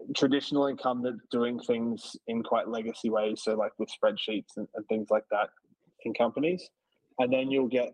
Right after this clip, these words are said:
a first set of, like, products solving those. Um, and those products will usually be lots and lots of different products, um, none of them connected to each other,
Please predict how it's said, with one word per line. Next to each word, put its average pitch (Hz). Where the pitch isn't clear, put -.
a 123
first 117
set 117
of, 110
like, 113
products 110
solving 117
those. 156
Um, 110
and 117
those 127
products 123
will 120
usually 117
be 110
lots 139
and 123
lots 110
of 110
different 123
products, 110
um, 107
none 127
of 127
them 123
connected 113
to 117
each 110
other, 107